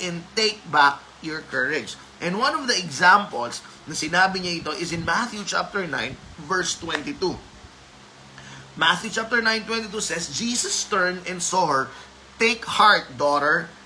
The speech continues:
your faith has healed you." Ulitin ko, "Take heart, daughter, your faith has healed you." Now, this expression of Jesus, take heart, meaning to say, take back your courage.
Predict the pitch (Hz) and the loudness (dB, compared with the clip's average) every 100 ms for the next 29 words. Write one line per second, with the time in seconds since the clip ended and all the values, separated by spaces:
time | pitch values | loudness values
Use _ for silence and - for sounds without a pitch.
0 | - - - - 175 170 - 208 190 156 | -20 -20 -16 -6 -4 -4 -4 0 0 -2
1 | - - 170 170 - 131 120 156 160 113 | -8 -2 -2 0 -4 -6 -4 -4 -6 -6
2 | - - - 113 143 151 196 233 175 - | -16 -16 -10 -6 -4 -4 -2 2 2 2
3 | - - - 233 240 175 196 226 202 170 | -14 -18 -2 0 0 4 6 6 4 4
4 | 160 156 165 - - - 185 202 - 156 | 4 2 0 -4 -14 -2 2 2 0 -6
5 | 151 - - - 160 - 127 135 160 120 | -6 -10 -10 0 0 0 -4 -6 -4 -4
6 | - - 147 202 160 131 123 262 294 226 | -6 -10 2 2 2 -2 -4 0 2 2
7 | - - - 180 - - - 240 247 196 | 0 -6 -6 -8 -4 -4 0 0 0 -2
8 | 202 175 190 214 - - - - - - | -4 -6 -6 -6 -4 -6 -8 -14 -20 -20
9 | - 233 247 - 208 180 160 185 226 240 | -2 2 2 4 6 6 2 -6 -8 -6
10 | 214 - 226 165 - - - - - - | -4 -2 -2 -2 -10 -20 -20 -20 -20 -20
11 | - 269 277 262 - 185 165 - - 196 | 0 4 6 4 0 6 6 6 0 -2
12 | 196 196 202 127 127 135 - | -2 0 -2 -2 -6 -8 -12